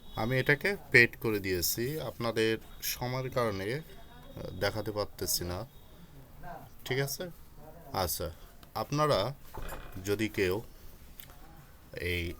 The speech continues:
আবেদন নিজে করতে চান, করতে পারেন, বা কারো যদি কোনো সাহায্যের দরকার হয়, তাহলে ডেসক্রিপশন বক্সে আমার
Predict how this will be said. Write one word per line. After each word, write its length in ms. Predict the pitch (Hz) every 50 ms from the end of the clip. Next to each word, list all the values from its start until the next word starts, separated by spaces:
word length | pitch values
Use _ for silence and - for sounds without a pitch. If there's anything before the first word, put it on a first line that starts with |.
| -
আবেদন 360 | 92 98 107 120 127 135 147 160 160 156
নিজে 180 | 151 143 151 143
করতে 360 | - - 143 139 - 139 131 147
চান, 260 | 113 104 113 147 170 - - -
করতে 280 | - 180 170 - 170 156 -
পারেন, 240 | 160 156 156 156 156 151 - - - - - - 104 101 107
বা 320 | 107 101 90 98 120 131 - - - - - - - - - - - -
কারো 200 | - 110 110 113
যদি 240 | 110 113 117 117 113
কোনো 420 | 110 113 113 117 117 113 113 113 - - - - - -
সাহায্যের 560 | - - - - 131 131 151 151 - 175 170 160 143
দরকার 260 | 120 101 - 104 95 90
হয়, 280 | 87 92 92 104 120 - - - - - -
তাহলে 340 | - 104 92 110 107 110 107
ডেসক্রিপশন 680 | - - 110 - - - 147 143 - - 160 156 151 135
বক্সে 520 | 110 101 95 - - - - 85 90 113 135 - - - - - - - - - -
আমার 380 | 92 92 92 92 92 90 -